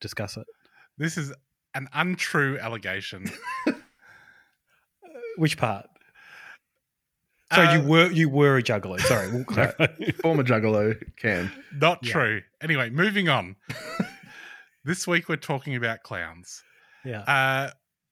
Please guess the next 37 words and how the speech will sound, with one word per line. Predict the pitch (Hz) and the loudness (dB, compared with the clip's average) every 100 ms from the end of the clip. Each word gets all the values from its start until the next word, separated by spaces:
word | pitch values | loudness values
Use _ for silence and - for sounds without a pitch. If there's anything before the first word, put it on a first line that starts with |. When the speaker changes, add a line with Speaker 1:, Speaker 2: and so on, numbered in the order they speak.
| _ - | _ -10
Speaker 2:
I | 139 | -8
think | 214 214 | -6 -6
we, | 214 | -6
specifically | 180 - - 185 285 254 226 196 | -6 -12 -6 -4 -4 -4 0 0
we | 160 | 2
wanted | 147 143 135 | 0 0 -4
to | 135 | -4
talk | 131 135 - | -4 -6 -2
about | 123 110 - - | -2 -2 -2 -14
clowns | - 151 139 127 123 | -2 2 2 2 -4
being | 113 127 117 104 | -4 -2 -2 0
Nephilim. | 135 - 123 87 90 _ _ _ _ _ - _ - | -2 -2 -6 -6 -12 _ _ _ _ _ -20 _ -6
Speaker 1:
Yeah, | 214 170 98 80 - | 4 4 4 -4 -10
yeah. | 156 151 | 0 0
Speaker 2:
But | 95 156 156 - - | 4 2 0 -10 -6
I | 147 | -6
think | 165 165 | -4 -2
we, | 165 139 - | -2 -2 -4
we, | 147 151 | -8 -8
we | 147 165 | 0 2
will | 165 170 | 2 2
touch | 151 165 - | 0 -6 -4
on | 156 127 | -4 -2
the, | 123 | 2
uh, | 113 110 110 | 2 0 -4
the | 120 127 | -4 -6
creepy | - - 160 160 143 | -4 0 0 2 -2
clown, | - 147 127 139 127 117 | 0 4 4 4 0 -4
uh, | 110 107 110 - _ _ _ - | -4 -4 -6 -8 _ _ _ -4
Speaker 1:
Oh, | 165 | 2
yeah, | 175 185 | 4 4
we'll | 170 | 4
talk | 175 175 | 2 4
about | 160 156 | 4 4
Juggalo. | 131 123 123 135 | 2 4 2 0
Jesus | 143 123 107 | -4 -4 -6
Christ. | - 90 - - | -8 -12 -12 -14